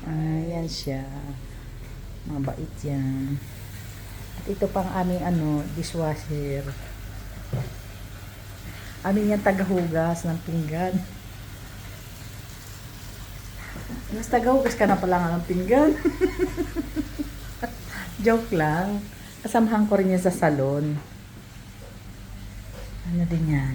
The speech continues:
Ayan. Dito ang aming likod naman. Yan ang aming likod. Ang araw po natin ngayon ay Sabado.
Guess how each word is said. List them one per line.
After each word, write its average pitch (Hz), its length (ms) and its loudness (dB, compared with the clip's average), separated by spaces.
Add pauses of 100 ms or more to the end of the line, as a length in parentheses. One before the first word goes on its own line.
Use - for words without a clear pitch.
(160)
Ayan. 220 300 10 (260)
Dito 262 240 12
ang 254 80 8
aming 220 320 10
likod 180 320 8
naman. 160 800 6 (400)
Yan 165 240 4
ang 151 160 2
aming 147 480 6
likod. 139 480 4 (4000)
Ang 185 160 4
araw 185 320 10
po 185 80 4
natin 175 400 6
ngayon 165 320 8
ay 240 560 10 (720)
Sabado. 143 800 8